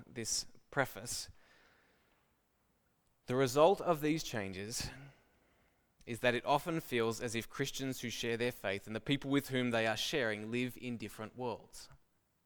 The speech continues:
And so as we get going tonight on this topic of the content of gracious witness, I just want to ask you, do you feel that? Do you feel that displacement?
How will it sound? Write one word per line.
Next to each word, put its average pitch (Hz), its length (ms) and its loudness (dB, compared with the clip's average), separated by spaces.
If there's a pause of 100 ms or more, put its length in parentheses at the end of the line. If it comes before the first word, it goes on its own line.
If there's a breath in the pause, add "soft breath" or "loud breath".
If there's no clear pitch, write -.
(2000 loud breath)
And 139 180 4
so 156 160 4
as 160 120 4
we 175 80 4
get 180 260 4
going 160 300 6
tonight 110 340 0
on 123 120 0
this 135 180 -4
topic - 360 -4
of 104 140 -4
the 110 100 -4
content 135 420 -2
of 123 80 -4
gracious 117 380 2
witness, 101 280 -6
I 135 180 4
just 175 140 -2
want 170 140 4
to 143 60 4
ask 113 360 -4
you, 123 80 -2
do 120 140 -4
you 151 140 -2
feel 185 360 -2
that? 104 240 -8 (2500 soft breath)
Do 139 80 -4
you 156 80 4
feel 190 580 6
that 147 600 0
displacement? 156 880 0